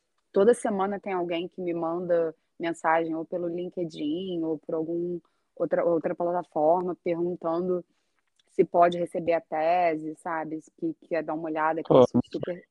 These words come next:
Speaker 1: super relevante no momento. Então, assim, foi, foi muito legal a experiência. No final, eu fiquei meio surpresa,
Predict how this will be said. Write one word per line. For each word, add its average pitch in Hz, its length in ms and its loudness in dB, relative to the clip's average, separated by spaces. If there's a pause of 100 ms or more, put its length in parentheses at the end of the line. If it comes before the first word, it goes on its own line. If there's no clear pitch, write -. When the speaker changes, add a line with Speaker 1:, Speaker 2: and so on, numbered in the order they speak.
(140)
Speaker 1:
super 202 260 -2
relevante 180 720 -2
no 170 80 -4
momento. 165 760 -6 (440)
Então, 180 140 -6
assim, 196 200 -6
foi, 180 280 0
foi 196 340 2
muito 196 340 -6
legal 208 400 2
a 175 80 2
experiência. 175 760 -8
No 170 140 -6
final, 170 720 0
eu 160 100 2
fiquei 185 580 0
meio 170 280 4
surpresa, 180 720 0